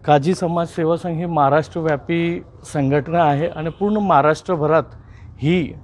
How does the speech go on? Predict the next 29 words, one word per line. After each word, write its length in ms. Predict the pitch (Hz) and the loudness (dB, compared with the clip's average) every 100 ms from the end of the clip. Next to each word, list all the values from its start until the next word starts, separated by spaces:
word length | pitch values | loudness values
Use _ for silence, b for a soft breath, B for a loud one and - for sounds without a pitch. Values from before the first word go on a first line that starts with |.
| - | -4
लोकहितांसाठी 840 | 156 175 170 165 156 151 156 147 | 2 2 2 -2 -2 0 -2 -2
काम 300 | 151 147 156 | 0 2 2
करत 260 | 151 156 160 | 0 0 -2
असते. 280 | 143 - 196 B B B B - | -4 -4 -6 B B B B -6
त्याच्यासाठी 840 | 165 156 190 190 175 208 208 - - 135 | 0 0 2 0 0 -2 -4 -10 -14 -4
आम्ही 400 | 151 151 196 170 | 0 2 4 2
इथे 180 | 165 | 0
नंदुरबारकरांची 1160 | 156 147 147 156 156 170 165 170 151 143 151 147 | 0 0 2 2 4 2 2 0 0 -2 -4 -6
स-, 180 | - - | -8 -10
अ, 420 | - 135 131 127 123 B B B - | -6 0 2 0 -2 B B B -6
सेवेसाठी 540 | - 165 180 165 156 | 2 2 4 2 2
इथे 140 | 143 151 | 0 0
उभे 260 | 139 139 156 117 - | 2 2 0 -2 -2
आहे 280 | 139 131 147 165 - B B B - | 2 2 2 -2 -8 B B B -8
आणि 140 | 147 | -4
आम्हाला 300 | 160 147 170 | -2 -2 0
ही 200 | 175 185 | 0 0
information 680 | 196 180 170 196 196 185 202 | 0 0 -2 -2 -2 -2 -4
पाहिजे 340 | 185 170 147 | 0 0 0
की 120 | 156 165 | -4 -4
जी 160 | 151 | -2
जी 180 | 170 185 | -2 0
योजना 460 | 185 165 147 180 175 | 0 0 0 0 0
आलेली 320 | 170 175 190 | 0 -2 -2
त्याचा 300 | 190 160 180 | -2 -2 -2
लाभ 380 | 160 151 160 143 - B B B - | 2 4 4 0 -6 B B B -2
मायनॉरिटीजपर्यंत 1000 | 156 156 170 185 214 208 - 185 165 180 | 0 2 0 -2 -2 -4 -2 -2 0 -4
पोचायला 640 | 180 175 151 185 170 175 | -4 0 2 4 4 4
पाहिजे. 320 | 135 104 101 | 2 -2 -6